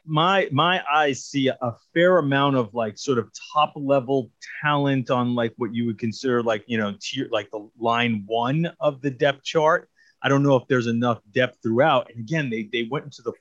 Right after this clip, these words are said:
portal so much, and you have so much uncertainty at quarterback. I mean, I think, listen, you can tell me, "Well, hey, you know, you never have enough good players," but when you bring in Jayden Daniels at that part, por-,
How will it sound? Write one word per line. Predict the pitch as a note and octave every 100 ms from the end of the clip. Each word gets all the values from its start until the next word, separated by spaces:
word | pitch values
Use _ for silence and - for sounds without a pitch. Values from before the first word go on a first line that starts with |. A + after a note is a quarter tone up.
| D#3
portal | D#3 C3+ -
so | - - D#3+ F#3
much, | G#2+ F#2+ G2+ - - _ _ _ _ _ -
and | B2+ B2+ B2+
you | B2
have | A#2
so | - D#3+ E3+
much | D3+ D3+
uncertainty | C3 A2 C#3+ C3 A2 A2+
at | G2+
quarterback. | - F#3 F3 A#2 G#2+ A2
I | A#2
mean, | A#2+ A#2 - -
I | B2
think, | F3 E3
listen, | D3+ E3 A2 F#2 - _ _ -
you | C3
can | C3 A2+
tell | E3 E3
me, | D3+ C#3+ C3 A#2+ _ _
"Well, | A#2+ B2+ B2+ A#2 G2
hey, | C3 B2+ A#2 G#2+
you | B2
know, | A2+ A2
you | G#2 G#2 G#2
never | C3 B2+
have | B2 A#2+
enough | A#2+ G#2+
good | A2+ -
players," | - F#3+ F3 B2+ A2
but | C#3 C3+
when | B2
you | A2+
bring | G2 C3 D3+ C#3+
in | F3+ E3
Jayden | A#2 B2 A#2 A2+
Daniels | A2 A2+ A2 A2 G#2+ G#2
at | G#2+ -
that | A2+ -
part, | A2+ A2+ -
por-, | - B2